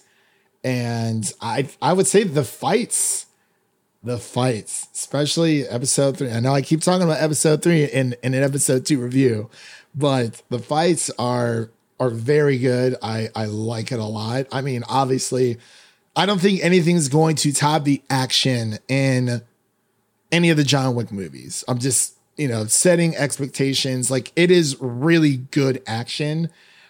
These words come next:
but, you know, you're not gonna get, like, those fantastic set pieces like you did, especially within John Wick four. Um, but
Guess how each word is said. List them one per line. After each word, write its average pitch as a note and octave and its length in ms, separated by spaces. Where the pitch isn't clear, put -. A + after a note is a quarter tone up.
but, C#3+ 240
you D3 80
know, B2+ 80
you're C3+ 100
not E3 220
gonna D3 100
get, C3+ 240
like, B2 200
those A2+ 300
fantastic B2 600
set - 260
pieces A2+ 340
like G#2+ 140
you A2 80
did, G#2+ 240
especially A2+ 480
within G#2+ 300
John G#2+ 260
Wick A2 160
four. G2+ 540
Um, G#2 640
but A#2+ 560